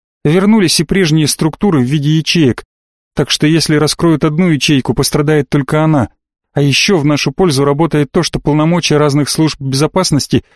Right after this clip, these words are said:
частично перекрываются, и они борются друг с другом».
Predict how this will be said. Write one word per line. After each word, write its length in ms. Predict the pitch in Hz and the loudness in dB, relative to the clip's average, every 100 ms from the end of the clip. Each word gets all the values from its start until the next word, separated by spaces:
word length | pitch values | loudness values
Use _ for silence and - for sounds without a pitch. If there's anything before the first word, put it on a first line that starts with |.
| _ _ | _ _
частично 560 | - 185 226 - 160 | -4 -2 0 0 -2
перекрываются, 800 | 139 151 - 160 190 143 - 110 - _ - | 0 -2 0 0 2 0 0 -4 -6 _ -2
и 80 | |
они 200 | 151 180 | 2 2
борются 380 | 156 165 156 - | 2 0 0 -2
друг 220 | 139 147 | -2 -2
с 40 | 131 | 0
другом». 400 | 170 131 107 | -2 0 0